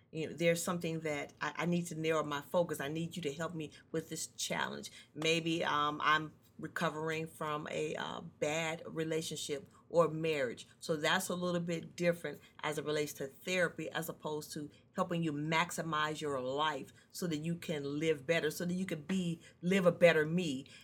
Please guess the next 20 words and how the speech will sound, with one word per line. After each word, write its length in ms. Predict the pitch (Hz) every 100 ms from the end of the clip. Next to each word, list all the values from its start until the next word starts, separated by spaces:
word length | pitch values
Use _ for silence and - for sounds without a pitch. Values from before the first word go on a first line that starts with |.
| -
as 240 | 147 151
you 80 | 151
will. 340 | 147 139 98
So, 240 | - 156 143
so 360 | - 151 143 - _ _
coaching 680 | - 262 254 - 151 151 147 - _ _ -
is 120 | 170
a 60 |
little 240 | 175 208 208
bit 180 | 190 175
more 300 | 170 170 -
about 320 | 165 151 151 -
helping 280 | 170 165
you 100 | 165 151
navigate 880 | 151 143 151 160 170 165 170 - - - _ -
the 100 | 165
different 520 | 170 175 175 - 156 -
areas 480 | 170 180 180 175 165
where 160 | 160 165
you 380 | 165 185 208